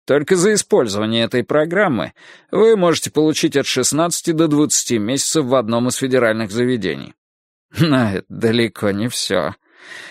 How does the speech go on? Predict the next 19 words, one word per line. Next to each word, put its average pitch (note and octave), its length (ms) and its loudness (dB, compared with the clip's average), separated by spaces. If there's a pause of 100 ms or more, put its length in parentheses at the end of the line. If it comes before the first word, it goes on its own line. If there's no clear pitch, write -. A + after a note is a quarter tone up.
(320)
Пять A#2+ 300 2
лет C3 260 0
тому B2 280 0
назад A#2+ 600 0
вам A#2 420 0
и - 20 -2
Джеймисону G#2+ 920 -4
удалось D3+ 420 2
взломать C#3 500 0
систему C#3 520 -2
главного C#3 520 0
бюджетно-контрольного C3 1160 0
управления B2 840 -2
и B3 160 -4
похитить C#3 680 -2
почти G2 360 -4
четыре D3+ 360 0
миллиона F3 440 2
долларов. F#3+ 560 -2